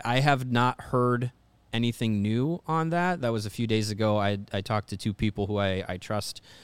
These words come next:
uh, with that information, and they said that their, their sense was that Gust would be coming from the Chicago Wolves,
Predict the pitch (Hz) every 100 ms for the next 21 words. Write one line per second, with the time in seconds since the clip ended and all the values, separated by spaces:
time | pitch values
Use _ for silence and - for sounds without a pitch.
0 | - - - 95 95 98 101 104 104 98
1 | 104 98 95 92 107 95 92 - _ _
2 | _ - 92 90 98 98 - 98 92 92
3 | 92 98 98 98 98 98 98 107 107 -
4 | 107 101 104 95 101 85 90 101 98 -
5 | 101 90 90 90 - 101 98 92 - 95
6 | 92 87 87 85 - 87 90 117 127 113